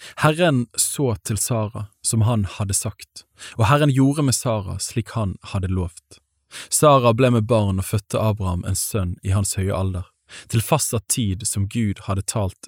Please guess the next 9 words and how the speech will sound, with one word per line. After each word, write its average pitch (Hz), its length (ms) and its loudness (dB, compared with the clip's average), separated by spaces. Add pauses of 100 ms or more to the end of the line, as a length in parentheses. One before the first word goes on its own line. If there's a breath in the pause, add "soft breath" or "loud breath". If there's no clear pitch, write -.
til 107 240 -2
ham 90 220 0
om. 87 100 -6 (800 loud breath)
Og 120 80 2
sønnen 147 400 4
som 127 240 0
Abraham 104 480 2 (160)
hadde 107 160 -2
fått, - 460 -10